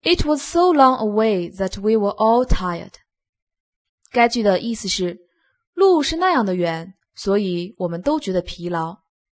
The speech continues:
其中 it 指距离，that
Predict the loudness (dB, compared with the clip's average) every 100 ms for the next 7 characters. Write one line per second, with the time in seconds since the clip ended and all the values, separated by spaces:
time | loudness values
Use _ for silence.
0 | _ _ _ _ _ -4 -2 0 0 -2
1 | -14 _ -2 -2 -4 -12 -14 _ _ -8
2 | -6 -8 -4 -2 -2 -4 -8 -12 _ _
3 | _ -4 -2 -2